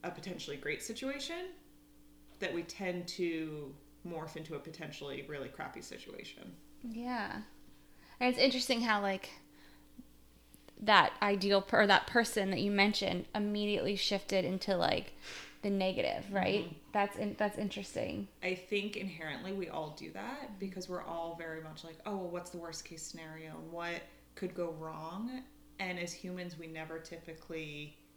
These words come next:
Speaker 1: take time to say, "Well, what could go right?" We're always focused on what could go wrong in every
Speaker 2: Mm-hmm.
Speaker 1: situation. So as a coach,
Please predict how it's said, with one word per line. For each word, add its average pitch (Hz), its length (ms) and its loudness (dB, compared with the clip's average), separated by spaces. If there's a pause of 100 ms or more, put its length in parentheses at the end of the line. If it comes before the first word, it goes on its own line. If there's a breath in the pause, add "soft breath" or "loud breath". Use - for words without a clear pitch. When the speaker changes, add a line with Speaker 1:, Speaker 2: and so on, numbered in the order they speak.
(160)
Speaker 1:
take - 360 -10
time 156 340 -8
to 160 140 -12
say, 147 500 -6
"Well, 165 140 -6
what 185 160 -8
could 277 180 -10
go 277 120 -4
right?" 170 500 -4 (380)
We're 185 160 -4
always 180 320 0
focused 175 340 -6
on 160 80 -12
what 151 140 -12
could 156 160 -16
go 156 80 -8
wrong - 420 -10
in - 220 -6
every 208 240 -4
Speaker 2:
Mm-hmm. - 80 -6
Speaker 1:
situation. 151 640 -12 (600 soft breath)
So 185 140 -2
as 180 100 0
a 180 60 -4
coach, 190 360 -2